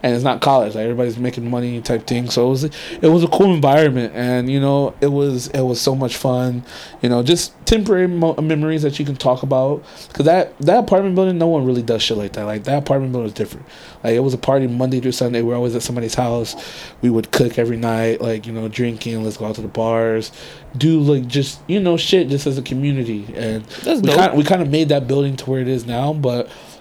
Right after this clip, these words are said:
Speaker 1: you know, after a while, it just started to get burnt out from it. You know, so it was just like, it was time for me to
Speaker 2: It was, like, too much?
Speaker 1: It was just too much, and I wanted a fresh start. And then with me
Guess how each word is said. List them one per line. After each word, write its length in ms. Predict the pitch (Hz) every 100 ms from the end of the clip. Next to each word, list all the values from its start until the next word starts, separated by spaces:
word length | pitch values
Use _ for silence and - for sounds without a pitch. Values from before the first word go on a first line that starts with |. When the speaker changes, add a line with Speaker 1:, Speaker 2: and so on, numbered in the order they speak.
| -
Speaker 1:
you 80 | 127
know, 100 | 127
after 300 | 98 147 147
a 40 | 156
while, 240 | 135 165
it 60 | 175
just 240 | 156 143
started 240 | - 147 147
to 80 |
get 180 | 147 131
burnt 240 | 107 117 -
out 260 | 110 110
from 160 | - 101
it. 120 | - - - - - -
You 80 | -
know, 240 | 107 107 110
so 280 | - 117
it 20 | 117
was 120 | 110
just 180 | 117 110
like, 160 | 113 110
it 40 |
was 100 | 107
time 220 | - 120
for 80 | 117
me 100 | 113
to 60 | 110
Speaker 2:
It 60 |
was, 100 | 165 143
like, 160 | 131
too 140 | - 160
much? 380 | 160 180 -
Speaker 1:
It 80 | 147
was 100 | 156
just 180 | 151 147
too 160 | - 156
much, 360 | 147 127 117
and 60 | 120
I 40 |
wanted 240 | 127 131 113
a 40 |
fresh 240 | - 120 -
start. 280 | 107 98 - - - - - - - - - -
And 120 | 117
then 80 | 113
with 120 | 120
me 360 | 127 131 127